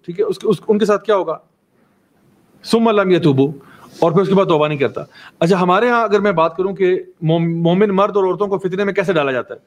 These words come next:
हमारे घरों के अंदर एक, एक तो ये है ना कि एक proper torture है, जिस तरह बर्मा में हुआ, जैसे कश्मीर में हो रहा है, जैसा, आ, इंडिया के different parts में हो रहा होगा, जैसा कि फ़िलिस्तीन में हो रहा होगा, ठीक है, जैसे इराक में, अफगानिस्तान में, मुख्तलिफ दुनिया के खित्तों में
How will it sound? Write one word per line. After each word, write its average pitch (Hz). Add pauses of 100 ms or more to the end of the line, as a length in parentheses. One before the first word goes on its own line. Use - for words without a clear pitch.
(520)
हमारे 165
घरों 180
के 208
अंदर 196
एक, 190
एक 196
तो 226
ये 202
है 196
ना 214
कि 196 (140)
एक 180
proper 202
torture 165
है, 123
जिस 143
तरह 170 (280)
बर्मा 170
में 185
हुआ, 165 (340)
जैसे 143
कश्मीर 180
में 196
हो 165
रहा 160
है, 151 (380)
जैसा, 165 (960)
आ, 147 (1040)
इंडिया 190
के 190
different 185
parts 170
में 180
हो 160
रहा 160
होगा, 156 (600)
जैसा 156
कि 180
फ़िलिस्तीन 180
में 202
हो 175
रहा 170
होगा, 156
ठीक 170
है, 190
जैसे 160
इराक 175
में, 180
अफगानिस्तान 165
में, 175
मुख्तलिफ 214
दुनिया 196
के 185
खित्तों 190
में 147